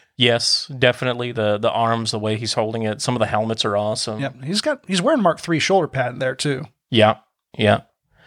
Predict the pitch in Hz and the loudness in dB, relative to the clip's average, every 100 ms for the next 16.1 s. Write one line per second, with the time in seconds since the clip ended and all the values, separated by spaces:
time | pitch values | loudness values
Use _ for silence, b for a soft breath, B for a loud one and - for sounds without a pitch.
0 | B B B B 127 135 139 139 147 - | B B B B 4 6 4 0 -6 -10
1 | 170 170 156 190 160 139 185 170 156 131 | -2 0 0 0 0 2 2 2 0 0
2 | 143 123 123 117 120 110 - - - 117 | -2 0 0 0 0 0 -2 -4 -4 0
3 | 110 101 87 82 71 - - 98 76 65 | 0 0 -2 -2 -6 -14 -8 -6 -4 -6
4 | - - - 71 - 170 127 127 B B | -6 -4 -4 -4 -6 -6 -6 -12 B B
5 | B B B 175 170 143 131 - 160 131 | B B B 6 6 6 0 2 2 2
6 | 135 139 135 131 139 - - 135 - - | 0 0 0 0 -2 -6 -4 0 0 -4
7 | - 139 123 110 _ _ _ _ _ _ | -2 0 0 -4 _ _ _ _ _ _
8 | _ _ 175 151 120 - _ _ - 147 | _ _ 2 4 2 -2 _ _ 4 4
9 | 127 127 120 127 123 123 - 127 117 127 | 4 0 0 0 0 -4 0 -2 -2 -4
10 | 127 - - 123 - - - - 131 123 | -4 -4 -6 -10 -4 -2 -2 -4 -2 0
11 | 98 135 123 135 127 113 120 127 - 120 | 2 2 0 -2 -2 -4 -6 -6 -4 -2
12 | 113 - 131 135 135 143 - 151 135 - | 0 2 0 0 -2 -2 -4 -6 -4 0
13 | 160 151 135 135 123 120 120 117 113 - | 2 2 0 -2 -4 -2 0 2 0 -2
14 | 110 101 98 101 101 101 101 110 107 110 | -2 -2 -4 -4 -4 -4 -6 -4 0 2
15 | - 135 123 104 - 110 104 - 110 104 | 4 2 0 -4 0 0 0 2 4 4